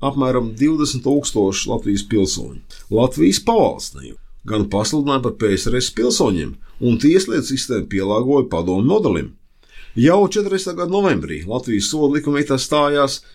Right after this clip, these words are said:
Krievijas krimināla kodeks, un četrdesmit pirmā gada janvārī tika izveidota jauna tā saucamā tautas tiesu sistēma.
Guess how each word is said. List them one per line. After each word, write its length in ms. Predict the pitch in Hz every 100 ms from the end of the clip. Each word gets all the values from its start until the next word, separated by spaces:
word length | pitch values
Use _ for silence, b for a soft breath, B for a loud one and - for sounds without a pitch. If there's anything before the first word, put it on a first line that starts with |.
| b
Krievijas 540 | 123 160 180 170 156
krimināla 460 | 160 160 160 151 151
kodeks, 400 | 175 104 - - - - - B B B
un 160 | 135 123
četrdesmit 440 | 117 107 101 - 113
pirmā 180 | 101 87
gada 160 | 92 90
janvārī 480 | 117 190 185 180 147
tika 160 | -
izveidota 460 | 135 139 120 117 113 b b
jauna 400 | 101 104 117 135 131
tā 140 | 85
saucamā 460 | 80 104 120 123 90 -
tautas 480 | 95 113 131 95 -
tiesu 380 | 95 98 101
sistēma. 560 | - 85 - - 50 -